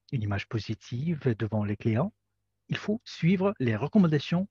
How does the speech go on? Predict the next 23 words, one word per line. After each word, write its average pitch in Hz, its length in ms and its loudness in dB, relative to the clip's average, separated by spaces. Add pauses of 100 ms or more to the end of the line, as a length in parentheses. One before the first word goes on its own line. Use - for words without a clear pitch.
suivantes. 131 720 0 (500)
Et 98 140 -4
le 92 120 -4
texte, - 440 -4 (640)
il 104 100 -2
a 98 40 0
été 139 240 2
approuvé 104 380 0
par - 240 -8
notre 95 240 -10
département 110 720 0
juridique. 107 640 0 (840)
La 123 100 0
présentation 175 720 2
Everidge 156 520 2 (180)
peut 147 100 6
être - 260 0 (560)
utilisée 156 560 4 (260)
seulement 139 520 2 (240)
pendant 127 420 2 (140)
les 139 140 6
présentations 117 640 -2 (1040)
corporatives 143 720 -2